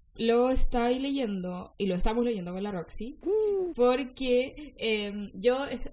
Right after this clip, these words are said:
Speaker 1: estoy, es que estoy, estoy como pensando en inglés, porque como el, toda la cosa es en inglés, como
Speaker 2: Sí.
Speaker 1: que me cuesta decirlo.
Speaker 2: Pero está
Speaker 1: Eh,
Speaker 2: bueno un club de lectura que
Speaker 1: sí,
Speaker 2: organizas
Speaker 1: claro,
Speaker 2: tú.
Speaker 1: cre-,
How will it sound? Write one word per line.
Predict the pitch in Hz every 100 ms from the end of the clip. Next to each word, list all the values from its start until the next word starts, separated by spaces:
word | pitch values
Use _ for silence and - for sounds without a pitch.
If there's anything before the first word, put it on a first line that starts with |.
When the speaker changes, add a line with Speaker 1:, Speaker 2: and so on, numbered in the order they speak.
| -
Speaker 1:
estoy, | - 247 -
es | 262
que | 262
estoy, | 277
estoy | 220 320
como | 349 381
pensando | 262 294 320
en |
inglés, | 302 220 262
porque | 233 226
como | 233 226
el, | 220
toda | 220 277
la | 311
cosa | 311
es | 349
en | 359
inglés, | 320 214 214 349
como | 294 247
Speaker 2:
Sí. |
Speaker 1:
que | 240
me | 220
cuesta | 233 262 269
decirlo. | 254 226 180
Speaker 2:
Pero | 185 180 190
está | 196 233
Speaker 1:
Eh, |
Speaker 2:
bueno | 285 320
un | 262
club | 285
de | 294
lectura | 285 233 269 233 202 254 -
que |
Speaker 1:
sí, | - 254
Speaker 2:
organizas | 202 202 214 240 240
Speaker 1:
claro, | 254 214
Speaker 2:
tú. | 208
Speaker 1:
cre-, | 254 247 -